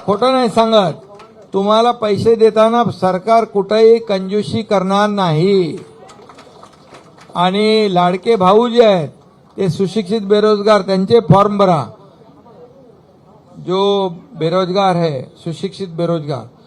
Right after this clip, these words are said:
उनके लिए स्टाइपेंड हमने शुरू की है, छह हजार आठ हजार और दस हजार,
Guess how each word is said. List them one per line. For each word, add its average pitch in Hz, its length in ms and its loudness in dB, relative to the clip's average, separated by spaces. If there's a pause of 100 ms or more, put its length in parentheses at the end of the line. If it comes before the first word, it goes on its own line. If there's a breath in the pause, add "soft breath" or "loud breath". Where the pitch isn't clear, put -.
(300 soft breath)
उनके 160 360 -6
लिए 196 140 -4
स्टाइपेंड 165 520 -6
हमने 165 220 -6
शुरू 156 240 -10
की 147 200 -14
है, 139 180 -10
छह 160 220 -4
हजार 180 400 -4 (480 soft breath)
आठ 156 240 -6
हजार 180 260 -4
और 185 160 -4
दस 147 260 -12
हजार, 131 280 -10